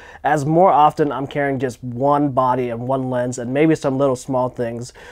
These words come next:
So wearing my backpack was just complete overkill, and this is where the Think Tank Digital Holster comes in. This particular digital holster is in the forty size.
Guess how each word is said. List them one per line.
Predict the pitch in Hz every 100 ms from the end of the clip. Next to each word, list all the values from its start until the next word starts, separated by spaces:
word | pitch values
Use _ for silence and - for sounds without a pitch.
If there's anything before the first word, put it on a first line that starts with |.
| -
So | - 160 151
wearing | 147 185 202
my | 165 139
backpack | 127 139 - 135 131
was | 131 117
just | 127 117
complete | - 127 139 127
overkill, | 107 120 120 - 127 117 117 - - -
and | 147
this | 165 208
is | 165 151
where | 147 143 143
the | 123
Think | 127 139 -
Tank | 135 123 -
Digital | 127 123 117
Holster | 123 117 110
comes | 107 - 110 113
in. | 120 101 - - - -
This | 214 -
particular | 196 196 196 170
digital | 151 147 147 139
holster | 143 - 143
is | 120 127
in | 113 139 123
the | 127
forty | - 143 131 120
size. | 120 - 120 113 113